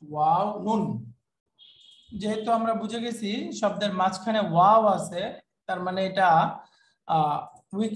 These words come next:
lateral verb এবং আজওয়াফ। আজওয়াফের ক্ষেত্রে আমরা জানি মাঝখানে ওয়াও আসলে সাধারণত এক নাম্বার ফর্মে এটা নাসরা আনসুরু থেকে ব্যবহার হয়। তাহলে নাসরা আনসুরু থেকে এটা হবে হানা ইয়াহুনু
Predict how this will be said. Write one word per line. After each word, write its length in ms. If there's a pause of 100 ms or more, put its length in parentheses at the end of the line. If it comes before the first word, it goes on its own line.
lateral 440
verb 340
এবং 200 (120)
আজওয়াফ। 520 (160)
আজওয়াফের 580
ক্ষেত্রে 300
আমরা 180
জানি 200
মাঝখানে 460
ওয়াও 340
আসলে 340
সাধারণত 600
এক 200
নাম্বার 260
ফর্মে 360
এটা 160
নাসরা 440
আনসুরু 340
থেকে 200
ব্যবহার 320
হয়। 140 (540)
তাহলে 260
নাসরা 420
আনসুরু 400
থেকে 260
এটা 180
হবে 240
হানা 560
ইয়াহুনু 680